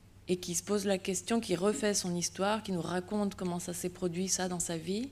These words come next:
et qui dit, euh, « Je sais qu'il a ça en lui, on va pas en parler,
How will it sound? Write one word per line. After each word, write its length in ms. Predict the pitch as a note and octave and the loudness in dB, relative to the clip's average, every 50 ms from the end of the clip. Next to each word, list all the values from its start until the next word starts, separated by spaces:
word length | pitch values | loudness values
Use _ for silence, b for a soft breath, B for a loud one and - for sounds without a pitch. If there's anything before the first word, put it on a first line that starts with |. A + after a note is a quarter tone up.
| B B B B B B B B B B B B B - | B B B B B B B B B B B B B 0
et 100 | - F#3+ | 0 0
qui 300 | F#3 F#3 - F3 F3 F3 | 0 0 -2 -2 -2 -2
dit, 360 | D#3 D#3+ F3+ G3+ G#3+ A3+ A#3 - - | -2 -2 0 0 0 0 -2 -2 -4
euh, « 140 | F#3 F3+ F3 | -4 -4 -2
Je 140 | F3 E3 F3+ | -2 -2 -2
sais 360 | F#3+ - - - - A3+ A#3 | -2 -2 0 2 2 2 2
qu'il 200 | A#3 - G3 F#3 | 0 -2 -2 0
a 120 | F3+ E3 E3 | 0 0 0
ça 220 | - - - G3 | -2 -2 -2 0
en 120 | F#3+ F3+ F3+ | 0 0 0
lui, 400 | E3+ E3 E3 F3 G#3+ B3+ C4 B3 - - - - - - - - - - - b b b b b b b - | 0 0 -2 -2 -2 -4 -6 -8 -12 -18 -20 -20 -20 -20 -20 -20 -20 -20 -20 b b b b b b b -6
on 60 | E3+ | -2
va 80 | E3+ E3 | -2 -2
pas 160 | E3+ - G#3 | 0 0 0
en 100 | G#3+ G#3+ | 0 0
parler, 560 | G3+ - F#3 F3 F3 E3+ F3 F#3 F#3+ G#3 A#3+ | 0 0 -2 -2 -2 0 0 2 0 0 -2